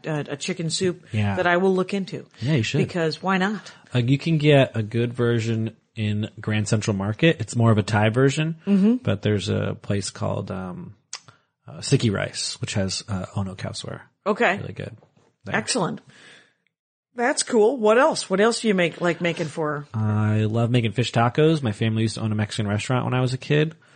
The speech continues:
Speaker 2: and I loved the fish tacos there, so I've recreated those a bunch.
Speaker 1: Are they breaded or are they?
Speaker 2: No, they're not breaded. They're like salmon, I mean, not salmon, uh, swordfish.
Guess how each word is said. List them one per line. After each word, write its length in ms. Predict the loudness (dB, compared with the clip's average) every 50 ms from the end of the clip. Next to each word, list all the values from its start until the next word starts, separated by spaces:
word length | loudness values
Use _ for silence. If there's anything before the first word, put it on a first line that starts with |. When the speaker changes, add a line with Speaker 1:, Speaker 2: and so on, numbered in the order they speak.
| -20 -20 -20 -20 -20 _ _ _ _
Speaker 2:
and 760 | -2 0 2 2 2 2 2 0 0 -2 -2 -4 -6 -8 -10 -12 _
I 180 | -4 -4 -2 -2 -2
loved 480 | -2 2 4 6 8 8 6 4 0 -2 -2
the 80 | -2
fish 220 | 0 0 0 0 0
tacos 340 | 0 0 2 2 2 2
there, 180 | 4 2 2 2
so 220 | 0 -2 -2 -2
I've 240 | -2 -4 -6 -12 -20 _ _ _
recreated 460 | -2 -2 -2 2 4 4 4 4 4 2
those 240 | 0 0 0 0
a 60 | 0 0
bunch. 520 | 0 0 -2 -2 -4 -6 -6 -8 -8 -12 _ -20 -20 -20 -20 -20 _ _ _ _ _ -4
Speaker 1:
Are 120 | -2 0
they 120 | 0 0
breaded 460 | 0 0 0 2 2 2 0 -2 -4 -2
or 140 | -2 0
are 60 | 2 2
they? 100 | 2 4
Speaker 2:
No, 240 | 4 2 2 0
they're 100 | 0 0 0
not 240 | 2 2 0 0 -2
breaded. 360 | -6 -6 -6 -6 -8 -8 -4
They're 460 | -2 0 2 2 2 2 0 -2 -2
like 220 | -2 -4 -6 -6 -8
salmon, 540 | -4 0 2 2 4 4 4 4 4 2 0
I 40 | 0
mean, 80 | 2
not 140 | 2 0 0
salmon, 300 | -2 -4 -4 -4 -4 -6
uh, 360 | -4 -4 -4 -4 -4 -6 -6 -10
swordfish. 880 | -12 -14 -14 -14 -12 -2 2 2 2 4 4 0 -2 -2 -2 -8 -12